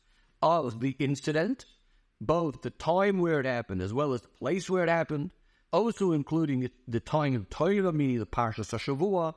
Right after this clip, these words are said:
as all of this will be explained later. So the Rebbe starts off Siv Beis by explaining that the lesson we could learn from all of this is in something very major and very important in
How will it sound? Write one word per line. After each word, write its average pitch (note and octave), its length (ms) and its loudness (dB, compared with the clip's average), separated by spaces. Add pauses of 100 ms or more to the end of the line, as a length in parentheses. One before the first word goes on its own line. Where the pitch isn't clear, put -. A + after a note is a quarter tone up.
(320)
as G#2+ 240 -6
all F#3 240 2
of F#3 120 0
this G#3+ 240 2
will E3+ 120 0
be D3 120 -2
explained A2+ 440 -4
later. F2 240 -8 (1200)
So E3+ 100 -6
the G3+ 80 4
Rebbe B3 220 2
starts F#3 400 0
off G3 160 -2
Siv C3 320 -2
Beis E3 280 2
by D3 140 0
explaining D3 720 -2 (960)
that C#3 160 -2
the D3+ 80 4
lesson F#3+ 440 2
we A3+ 140 2
could F3 180 0
learn F#3 280 2
from D#3 180 -6
all F#3 220 2
of E3+ 120 -4
this G3 420 0
is D#3 120 0
in E3+ 100 0
something G3+ 380 0
very A3 420 2
major C#3+ 640 -2
and D3 200 0
very F3+ 440 0
important F#3+ 640 0
in F3 100 0